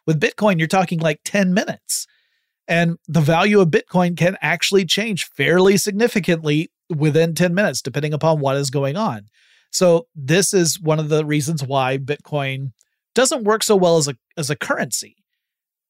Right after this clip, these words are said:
because you almost feel punished for, for spending it. If, if the Bitcoin is suddenly worth way more than what it was when you started the transaction, then you're like, "Well, now I'm throwing money away 'cause this thing wasn't worth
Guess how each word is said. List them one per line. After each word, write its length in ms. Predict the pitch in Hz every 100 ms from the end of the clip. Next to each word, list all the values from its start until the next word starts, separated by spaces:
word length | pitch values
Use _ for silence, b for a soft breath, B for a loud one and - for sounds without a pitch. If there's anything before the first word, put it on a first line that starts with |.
| _
because 720 | 165 170 180 165 160 135 - -
you 180 | 175 185
almost 280 | 220 196
feel 160 | - 170
punished 580 | - - 220 156 - -
for, 220 | - 147 147 _
for 140 | 147
spending 480 | - - 233 220 123
it. 200 | - _ _ _ _ _ -
If, 240 | 156 143 -
if 200 | 170 180
the 320 | 165 160 165
Bitcoin 440 | 151 226 - 214 175
is 120 | -
suddenly 240 | 190 180
worth 300 | 170 175 160
way 440 | 135 131 233 254 208
more 520 | 220 285 147 147 185 _ _ _ _ _ -
than 240 | 175 165
what 120 | 170 175
it 100 | 185
was 280 | 160 156
when 140 | 139 147
you 160 | 139
started 340 | 127 - 151 151
the 80 | 143
transaction, 800 | - 143 135 214 - 147 135 147 _ _ _ -
then 140 | 202
you're 100 | 226
like, 180 | 190 -
"Well, 100 | 170
now 180 | 220 233
I'm 80 |
throwing 280 | 165 175 160
money 240 | 190 302 147
away 360 | 101 98 - -
'cause 120 | 131
this 160 | 196
thing 200 | - 269
wasn't 320 | 226 180 170 165
worth 500 | 131 147 180 127